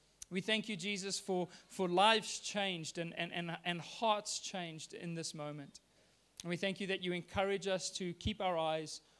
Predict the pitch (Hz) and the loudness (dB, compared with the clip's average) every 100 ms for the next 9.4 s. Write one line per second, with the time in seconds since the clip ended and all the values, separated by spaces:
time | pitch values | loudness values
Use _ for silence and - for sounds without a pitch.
0 | _ - 170 139 170 190 170 151 - 170 | _ -2 -2 2 2 2 0 -2 0 0
1 | 156 180 175 180 - 175 165 180 180 165 | 2 2 2 0 -4 -2 -4 -6 -6 -6
2 | 160 - 165 160 - 165 - - _ - | -8 -8 -8 -6 -4 -4 -6 -20 _ 0
3 | 143 156 151 - 147 143 143 - - - | 4 6 4 2 0 0 -4 -14 -20 -20
4 | - 160 156 135 196 190 185 - 165 156 | -6 -2 0 4 4 4 2 2 2 0
5 | 151 147 _ - - 175 214 156 - - | -2 -6 _ -10 0 4 6 4 -4 -20
6 | - - - - - - - - - - | -20 -20 -18 -20 -20 -20 -20 -20 -20 -20
7 | - - 247 302 339 302 285 247 - - | -12 0 2 2 2 2 4 2 0 2
8 | 240 247 240 226 - 226 196 151 196 - | 2 4 0 -2 2 2 2 0 -2 0
9 | 196 202 190 | 0 2 2